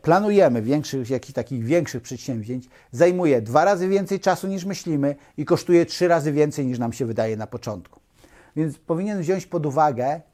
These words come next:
to, że inni działają inaczej. Często zatrudnia innych ludzi, taki człowiek na przykład jako właściciel firmy, i potem mówi: „Czemu oni tak wolno działają?” No właśnie, dlatego ich zatrudnia, ponieważ sam nie chce tego robić. A dlaczego tego nie chce robić?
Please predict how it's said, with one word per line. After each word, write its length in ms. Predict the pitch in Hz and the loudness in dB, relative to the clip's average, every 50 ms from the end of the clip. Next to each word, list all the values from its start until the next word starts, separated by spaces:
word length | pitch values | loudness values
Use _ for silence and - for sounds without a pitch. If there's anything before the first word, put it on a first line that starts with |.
| _ _ _ _ _ | _ _ _ _ _
to, 340 | - 185 165 143 131 135 - - | 4 4 6 4 4 0 -4 -8
że 200 | 156 120 156 165 | -4 -2 0 0
inni 300 | 170 170 180 175 165 143 | 0 -2 -2 -2 -2 0
działają 380 | 139 151 143 143 143 143 139 | 2 4 4 6 6 4 2
inaczej. 400 | 143 143 135 117 110 - - 98 - _ - _ _ _ _ - | 2 2 0 -2 -2 -6 -10 -16 -16 _ -20 _ _ _ _ -2
Często 280 | - 180 185 180 - 175 | 0 2 2 2 2 2
zatrudnia 520 | 175 185 180 - 220 262 269 220 196 170 | 2 2 4 4 2 2 2 2 2 2
innych 360 | 147 165 170 175 180 180 - - | 2 2 2 2 2 0 2 4
ludzi, 480 | 180 180 156 123 104 123 139 165 175 | 6 6 6 6 4 0 0 0 0
taki 220 | - 139 127 - 139 | -2 -4 -4 -4 -2
człowiek 260 | - 165 156 147 135 | 2 2 2 4 2
na 80 | 143 | 0
przykład 200 | 139 - - 147 | -2 0 0 0
jako 160 | 156 156 - 170 | 0 0 0 0
właściciel 420 | 151 160 143 - - - 196 190 | 0 0 -2 -2 -2 -2 -2 -2
firmy, 480 | - - 180 151 127 127 135 143 175 - - _ _ _ _ _ _ _ _ _ - | -2 -2 -2 -2 0 0 0 0 0 -2 -8 _ _ _ _ _ _ _ _ _ -8
i 20 | 156 | -4
potem 200 | 165 170 190 190 | 0 2 2 2
mówi: 140 | 196 196 | 2 0
„Czemu 200 | 185 - 208 208 | 0 0 0 0
oni 120 | 208 208 170 | 0 0 0
tak 120 | 185 180 | 0 0
wolno 280 | 151 170 190 185 185 170 | 2 2 0 0 0 0
działają?” 300 | 175 175 156 135 120 117 117 - - | 2 4 4 4 4 0 -4 -10 -10
No 100 | 139 135 | -8 -8
właśnie, 420 | 120 139 165 156 139 - - 117 - - | -4 -2 -2 -2 -2 -6 -10 -14 -12 -10
dlatego 360 | 127 127 113 175 180 190 208 | -10 -6 -4 -2 0 0 0
ich 120 | 196 156 | 0 0
zatrudnia, 680 | 131 156 143 - 147 131 117 101 117 117 120 127 151 - _ _ _ _ _ | 0 -2 -2 -2 -4 -4 -4 -4 -4 -4 -6 -6 -8 -12 _ _ _ _ _
ponieważ 300 | - 160 156 160 165 160 | -4 -2 0 0 0 0
sam 260 | - - 208 196 185 160 | 0 0 0 0 0 0
nie 100 | 131 113 | -2 -4
chce 160 | - - 120 | -4 -8 -8
tego 180 | - 117 110 | -6 -4 -4
robić. 220 | 117 113 107 117 120 | -4 -4 -4 -2 0
A 20 | |
dlaczego 360 | 135 143 151 - - 160 170 | 2 2 2 2 0 -2 -2
tego 180 | 156 170 160 160 | -2 0 -2 -2
nie 80 | 156 143 | -4 -4
chce 160 | - - 156 | -4 -2 -2
robić? 260 | 143 147 170 - - | -2 -2 -4 -8 -14